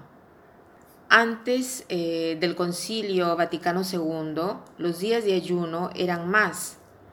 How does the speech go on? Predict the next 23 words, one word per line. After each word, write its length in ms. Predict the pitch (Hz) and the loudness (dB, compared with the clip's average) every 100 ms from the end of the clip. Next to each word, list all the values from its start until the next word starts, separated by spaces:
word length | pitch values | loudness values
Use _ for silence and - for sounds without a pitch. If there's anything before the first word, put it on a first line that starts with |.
| - - - - - - | -20 -20 -20 -20 -20 -2
pero 640 | 185 185 180 175 170 - | 2 4 4 4 2 0
el 220 | - 170 170 | -2 -2 2
Papa 420 | 180 180 202 202 | 2 4 2 4
Pablo 300 | 185 170 175 | 4 2 -2
sexto 800 | 175 175 165 - - 190 202 - - | -4 -4 -4 -6 -8 -4 -4 -4 0
ha 340 | 170 170 170 | 2 2 0
reformado 880 | - 170 165 - 165 170 185 175 156 | -2 -4 -2 -4 -4 4 6 6 4
la 100 | 156 | 2
nueva 320 | 160 160 165 | 0 0 0
práctica 480 | 170 170 170 160 175 | 2 -2 -2 -4 -2
del 160 | 160 156 | 0 0
ayuno, 540 | 151 160 156 165 196 - - - - | 0 -2 -2 -2 -6 -10 -16 -18 -10
limitándola 880 | 180 175 170 - 175 180 180 185 185 | -2 0 0 4 4 4 2 4 4
al 560 | 185 - 170 165 160 156 | 4 0 0 0 0 -2
miércoles 720 | 165 175 175 - 170 175 175 | -2 -2 -2 -4 -2 -2 -4
de 100 | 170 | -6
ceniza 540 | 170 196 175 175 180 | -4 -4 -4 -4 -4
y 100 | 175 | -2
al 100 | 156 | -2
viernes 380 | 156 160 156 156 | -2 -4 -4 -8
santo. 520 | - 165 156 151 151 | -6 -6 -6 -6 -6
Y 120 | 147 165 | -2 -4
actualmente 920 | 165 185 180 185 180 160 151 180 | -2 -2 0 0 -2 -4 -6 -6